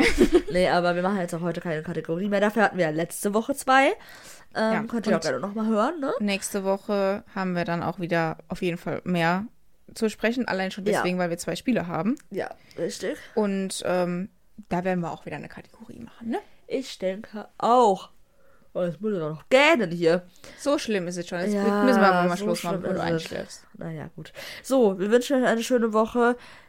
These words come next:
Speaker 2: Habt Spaß in, beim Champions League Spiel. Vielleicht sogar in Eindhoven, je nachdem, wer hinfährt.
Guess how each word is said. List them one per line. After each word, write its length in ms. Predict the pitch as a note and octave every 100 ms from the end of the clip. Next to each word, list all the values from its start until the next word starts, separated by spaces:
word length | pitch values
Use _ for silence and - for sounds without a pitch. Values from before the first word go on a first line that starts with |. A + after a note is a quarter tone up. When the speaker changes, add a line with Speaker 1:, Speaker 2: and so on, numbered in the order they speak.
| - - B3
Speaker 2:
Habt 220 | B3+ -
Spaß 420 | - A3 A3 A3
in, 280 | G3+ G3 G3+
beim 340 | G3+ G3 G3
Champions 400 | G3+ G3+ F#3+ F#3+
League 100 | F#3
Spiel. 140 | - G3
Vielleicht 460 | A3+ G3+ G#3 G#3
sogar 240 | A3 G#3 G3+
in 60 |
Eindhoven, 560 | - F#3+ F#3 F#3+ F#3+ G3
je 80 | F#3
nachdem, 300 | F#3 F#3 F3+
wer 100 | F#3+
hinfährt. 420 | F#3 - G3